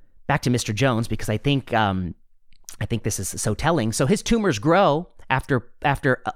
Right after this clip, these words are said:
observation. We give him platinum etoposide, and he has, you know, a, a, a super robust response. And then he asks me, "You know, how come we never sequenced my cancer genome, doctor? I thought you were a good doctor, and if you were good,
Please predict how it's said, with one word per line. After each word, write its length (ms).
observation. 580
We 60
give 120
him 80
platinum 340
etoposide, 540
and 80
he 120
has, 340
you 140
know, 160
a, 80
a, 260
a 40
super 380
robust 420
response. 520
And 80
then 80
he 80
asks 300
me, 240
"You 100
know, 60
how 160
come 160
we 80
never 180
sequenced 460
my 100
cancer 360
genome, 400
doctor? 420
I 80
thought 180
you 100
were 80
a 40
good 180
doctor, 480
and 220
if 80
you 80
were 120
good, 380